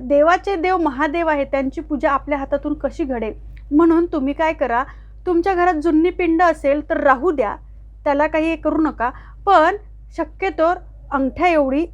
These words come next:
लिंग आणि छोटी पिंड, या साईजची पिंड तुमच्या घरात तुम्ही ठेवा. नसेल तर विकत आणा.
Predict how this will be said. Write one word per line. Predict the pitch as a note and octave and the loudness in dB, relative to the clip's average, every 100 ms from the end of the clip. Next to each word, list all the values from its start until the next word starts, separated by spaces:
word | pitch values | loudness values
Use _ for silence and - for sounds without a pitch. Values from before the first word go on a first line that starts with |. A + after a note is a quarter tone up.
| - | -10
लिंग | B3 D4+ E4+ C#4+ D#4 C#4 - | 0 4 6 6 4 2 -4
आणि | B3+ D4+ D#4 | -2 -2 -2
छोटी | D4 - | -4 -4
पिंड, | E4 D#4 B3+ A#3 D4+ - - - | -4 -4 -4 -2 -4 -6 -20 -2
या | C4+ D4+ | 2 2
साईजची | D#4+ C4+ - | 2 -2 -4
पिंड | C4 C4 A3+ A#3+ D4+ - - - | -8 -6 -6 -8 -10 -16 -12 -6
तुमच्या | C4 D4 | 0 0
घरात | B3 A#3+ | 0 -4
तुम्ही | - B3+ D4+ | -4 -4 -4
ठेवा. | C4+ G#3 G3 - - - - - - - - | -6 -10 -10 -12 -20 -20 -20 -20 -20 -20 -2
नसेल | D4 D#4+ D#4 E4+ E4+ - - - - - F4+ | 2 2 2 -2 -2 -6 -16 -20 -20 -4 0
तर | |
विकत | F4 E4+ - G4 | 2 2 0 0
आणा. | E4 A#3+ | 0 -2